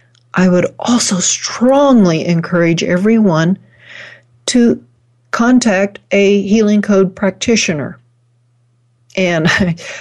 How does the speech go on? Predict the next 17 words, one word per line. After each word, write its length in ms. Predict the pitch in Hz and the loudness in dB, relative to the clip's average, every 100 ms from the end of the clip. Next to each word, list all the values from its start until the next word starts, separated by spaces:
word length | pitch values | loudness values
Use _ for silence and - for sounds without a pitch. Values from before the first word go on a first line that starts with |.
| - | -4
modestly 600 | 185 196 202 196 - 202 | 0 0 0 -2 -2 -2
say, 440 | 196 175 160 190 - | -2 -2 0 0 -2
I'm 280 | 147 160 185 | -4 0 2
one 200 | 202 254 | 2 2
of 160 | 226 202 | 0 -2
them, 240 | 170 233 - | 0 0 -2
and 720 | 175 165 170 175 180 175 180 - | -2 0 0 2 0 0 -4 -4
I 180 | 170 170 | -2 0
would 460 | 170 165 160 160 | 2 2 0 -4
love 460 | 170 170 190 233 233 | -2 0 2 0 -4
to 100 | - | -4
be 160 | 185 165 | -2 0
able 180 | 165 | 0
to 80 | 165 | -2
work 380 | 165 160 156 - | 0 0 -2 -4
with 220 | 143 - | -8 -4
you. 200 | - - | -4 -4